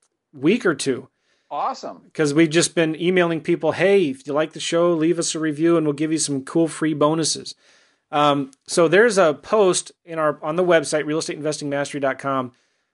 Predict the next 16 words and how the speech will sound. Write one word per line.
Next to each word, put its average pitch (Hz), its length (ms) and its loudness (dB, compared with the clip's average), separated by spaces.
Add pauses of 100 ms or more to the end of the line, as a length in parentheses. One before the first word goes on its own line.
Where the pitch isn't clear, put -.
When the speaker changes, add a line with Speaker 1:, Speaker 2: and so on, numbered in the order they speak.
(160)
Speaker 1:
from 156 460 2
when 156 220 0
this, 208 200 6
by 165 180 0
the 170 60 4
time 196 220 0
this 208 160 4
podcast 175 560 -2
is 147 80 -12
published, 143 420 -4
it'll 143 80 -8
be 139 140 -4
a 139 40 -2
few 156 220 -6
weeks 147 240 -2
back. 131 480 -4